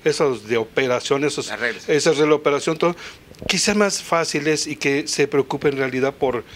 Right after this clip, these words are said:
Speaker 1: como usted dice, por producir y además, pues, tener esa, recuperar la, la autonomía, este, alimentaria.
Speaker 2: Hay dos temas ahí que se trataron con mucha intensidad, que fue precisamente el de las reglas de operación. Ustedes,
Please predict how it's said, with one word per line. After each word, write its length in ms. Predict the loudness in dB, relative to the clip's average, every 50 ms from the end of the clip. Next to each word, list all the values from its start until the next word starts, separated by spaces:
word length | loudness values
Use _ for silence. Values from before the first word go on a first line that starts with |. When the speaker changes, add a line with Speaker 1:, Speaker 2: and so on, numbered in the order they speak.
| -20 -20 -12 -8
Speaker 1:
como 160 | -4 -4 -4
usted 120 | -2 -2
dice, 220 | -2 0 0 -2 0
por 180 | 0 -2 -2
producir 580 | 0 2 2 2 2 0 0 0 -2 -2 -2 -4 -10 -20 -20 -20 -20 -20 -20 -20 -20 -20 -8 -4
y 400 | -2 -2 0 0 -2 -2 -2 -2 -2
además, 360 | 0 0 0 0 0 -2 -2 -2
pues, 220 | -4 -6 -6 -10 -14 -8 -4
tener 420 | -4 -2 -2 0 0 0 -2 -2 -2
esa, 520 | -4 -4 -2 -2 -2 -2 0 -2 -2 -4 -8 -14 -10 -4
recuperar 460 | -4 -2 -2 -2 0 2 2 2 2
la, 340 | 0 -2 -2 0 -2 -2 -4 -6 -12 -20 -20 -20 -18 -8
la 220 | -4 0 0 2 2
autonomía, 680 | 2 0 -2 -2 -2 0 0 0 0 0 0 0 0 -2 -4 -8
este, 340 | -6 -6 -4 -6 -4 -4 -4 -2 -2 -2 -2 0 0
alimentaria. 640 | -2 -2 -2 -4 -4 -4 -4 -6 -6 -6 -8 -12 -18 -20 -20 -20 -8 -2
Speaker 2:
Hay 180 | 0 2 4 4
dos 220 | 4 4 2 2
temas 320 | 0 0 2 2 0 0
ahí 160 | 0 0 -2 -2
que 140 | -2 -4
se 100 | -4 -4
trataron 460 | -2 -2 -2 2 2 2 2 2 0 -2
con 160 | -2 -2 0
mucha 240 | 0 0 0 -2 -2
intensidad, 500 | -2 -2 -4 -4 -2 0 0 0 0 -2 -6 -12 -20 -20 -20 -14 -6 -4
que 100 | 0 4
fue 160 | 4 4 4
precisamente 540 | 4 2 0 0 0 0 -2 -2 -2 -4 -2
el 60 | 0
de 60 | 0
las 120 | 0 2
reglas 260 | 2 2 0 0 -2 -2
de 60 | -4
operación. 580 | -4 -4 -6 -6 -4 -4 -4 -4 -4 -4 -4 -4
Ustedes, 480 | -4 0 4 4 4 6 4 0 -2